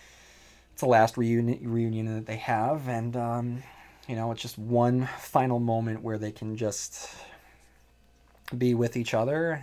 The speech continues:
and kinda celebrate each other before, uh, you know, before Jake dies. Number fourteen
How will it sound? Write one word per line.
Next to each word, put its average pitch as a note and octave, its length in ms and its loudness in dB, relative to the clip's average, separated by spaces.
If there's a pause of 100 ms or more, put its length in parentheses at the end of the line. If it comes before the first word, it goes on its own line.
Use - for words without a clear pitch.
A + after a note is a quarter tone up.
(120)
and A#2 440 -4
kinda A#2 220 -6
celebrate A2 540 -2
each G#2+ 180 -8
other G2+ 320 -6 (460)
before, G2+ 640 -4
uh, G#2+ 400 -10 (160)
you C#3+ 60 -10
know, G#2 100 -8
before G2+ 320 -6
Jake F#2+ 260 -6
dies. F2+ 460 -4 (1160)
Number D#3+ 180 6
fourteen F#3+ 840 4